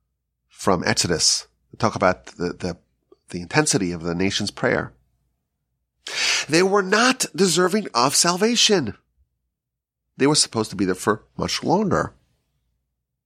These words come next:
But prayer changed everything. Again, people were not deserving. They're sinful.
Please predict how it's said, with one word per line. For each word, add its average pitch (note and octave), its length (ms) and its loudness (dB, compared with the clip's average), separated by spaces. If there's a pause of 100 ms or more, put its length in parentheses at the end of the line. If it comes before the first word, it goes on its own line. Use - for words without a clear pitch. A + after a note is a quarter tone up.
(920)
But G2+ 160 -6
prayer G2 440 0 (720)
changed - 540 -6 (840)
everything. G#2+ 480 -4 (2750)
Again, G#2+ 360 2 (180)
people - 260 -4
were G2 140 2
not G2+ 200 4
deserving. C3+ 480 -2 (100)
They're G#2 100 -2
sinful. F3 600 -2